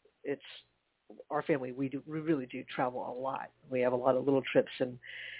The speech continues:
and, uh, excursions, or, you know, just, uh, in a typical, uh, few months. It's like, "Oh yeah, of course.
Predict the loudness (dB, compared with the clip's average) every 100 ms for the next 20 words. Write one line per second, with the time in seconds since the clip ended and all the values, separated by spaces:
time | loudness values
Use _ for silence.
0 | -4 -2 0 0 0 0 4 10 10 10
1 | 4 2 6 8 10 8 8 2 2 _
2 | _ 8 10 12 10 10 6 4 6 6
3 | 6 0 -18 -20 _ _ _ -2 -2 -2
4 | -10 _ _ 0 4 8 8 8 2 -12
5 | 0 4 8 12 12 10 6 0 0